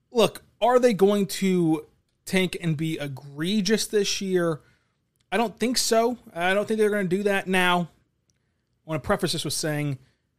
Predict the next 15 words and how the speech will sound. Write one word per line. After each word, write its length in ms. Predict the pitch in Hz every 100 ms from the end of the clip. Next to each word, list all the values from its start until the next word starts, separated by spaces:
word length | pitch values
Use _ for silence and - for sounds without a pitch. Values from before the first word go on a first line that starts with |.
| _ _ -
"That's 440 | 196 190 214 214
not 240 | 233 214
gonna 220 | 226 196 165
be 340 | 180 185 175
the, 400 | 147 151 151 143 - _
the 140 | 143 147
mode 500 | 151 160 175 170 143
they're 180 | 147 147
in 380 | 151 156 147
from 320 | 139 - 151 143
October 640 | 143 - 180 160 147 143
eighteenth 520 | 143 - 160 156 139
until, 600 | 143 135 151 143 143 131 _ _ _ _
you 160 | 147
know, 140 | 143